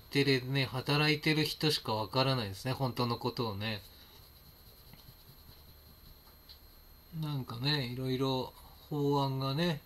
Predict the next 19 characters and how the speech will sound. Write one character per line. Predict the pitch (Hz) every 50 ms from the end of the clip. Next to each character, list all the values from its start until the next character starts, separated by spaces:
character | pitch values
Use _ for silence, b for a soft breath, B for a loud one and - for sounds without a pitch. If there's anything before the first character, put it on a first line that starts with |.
| -
い | 143 127 127 123 123
ろ | 131 127 127 127
い | 127
ろ | 131 127 120
可 | - - - 135
決 | - - 139 135 - - 139 131
し | - -
て | - - 139 127
ま | 127 131 127
す | - - 113
よ | 101 95
ね。 | 98 110 127 135 135 - - 127
う | 110 104 101 101 110
ん、 | 113
い | 110
ろ | 117 110
ん | 110 110 107
な | 104 104 104
ね。 | 117 131 131